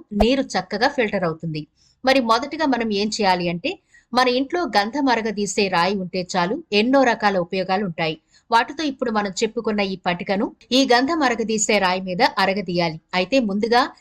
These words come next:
ఈ గంధం అరగదీసే రాయిని రోజ్ వాటర్ తో క్లీన్ చేసేయండి. ఆ తర్వాత వీడియోలో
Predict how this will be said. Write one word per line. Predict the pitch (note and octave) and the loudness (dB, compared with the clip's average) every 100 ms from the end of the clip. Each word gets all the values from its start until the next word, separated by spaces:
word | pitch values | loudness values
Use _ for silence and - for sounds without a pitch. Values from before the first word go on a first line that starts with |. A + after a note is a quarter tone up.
| - B3+ | -4 0
ఈ | C4 | 4
గంధం | A#3 B3 D#4 D4 | 4 2 0 0
అరగదీసే | B3+ A3+ A3+ A3+ G#3 F#3+ | 0 0 -2 0 2 2
రాయిని | F3+ F#3+ C4+ - _ A3 | 0 -2 -4 -8 _ 4
రోజ్ | B3+ D#4+ C4+ | 4 4 -2
వాటర్ | F#3+ F#3 F3 | 0 -2 -2
తో | C4 C4+ | -4 0
క్లీన్ | C4 C4+ G3+ | 2 2 0
చేసేయండి. | F3 G3+ E3 D#3+ D3+ _ - | -2 -2 -2 -4 -10 _ -2
ఆ | F3 F3+ | 0 0
తర్వాత | F3+ G3 - C4 A3 | -2 0 2 2 2
వీడియోలో | A3 A#3 A3+ | 0 2 2